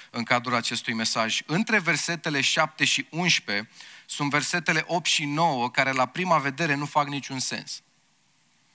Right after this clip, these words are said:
dar care fac extrem de mult sens când ții cont de subiectul pe care Pavel îl explică.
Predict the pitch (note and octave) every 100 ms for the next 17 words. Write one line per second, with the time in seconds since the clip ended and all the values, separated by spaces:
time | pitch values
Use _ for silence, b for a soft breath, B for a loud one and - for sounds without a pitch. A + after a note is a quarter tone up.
0 | B B B B2+ C3+ - D3 C#3 D3+ D3
1 | C#3 - F#3+ F#3+ D3+ C#3+ B2+ - C3 A#2+
2 | - C3 C#3+ - D3 C3+ B2+ B2 C3 -
3 | B2 B2 A#2+ A#2 A#2 A2+ A2+ A2 - D3+
4 | B2 -